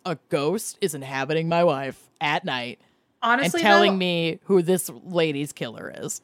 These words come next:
Speaker 2: But if I were to believe anyone, it would be the skeptical n-, person who believes in
Speaker 1: Same.
Speaker 2: medical and science and logic. I'd be like, "If
Speaker 1: Hundred
Speaker 2: this
Speaker 1: percent.
Speaker 2: guy's freaked out, I don't even need to ask questions."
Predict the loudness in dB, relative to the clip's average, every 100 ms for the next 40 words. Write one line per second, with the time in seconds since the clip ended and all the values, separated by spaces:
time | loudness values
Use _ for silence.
0 | -2 -2 -2 -2 -2 0 -2 -2 -2 0
1 | 0 -2 -4 -2 -2 -4 -4 -4 -10 -10
2 | -10 -8 -10 -10 -10 -6 -8 -6 -6 -6
3 | -6 -4 -2 -2 -6 -4 -2 -2 -2 -6
4 | -6 -2 0 2 2 2 2 0 -2 -2
5 | -2 -2 -6 -6 -2 -2 -4 -4 -2 2
6 | 2 2 4 4 4 2 0 2 2 2
7 | 2 2 2 2 2 4 4 2 0 2
8 | 4 2 0 -2 -2 -2 -4 -6 -8 -8
9 | -10 -12 -12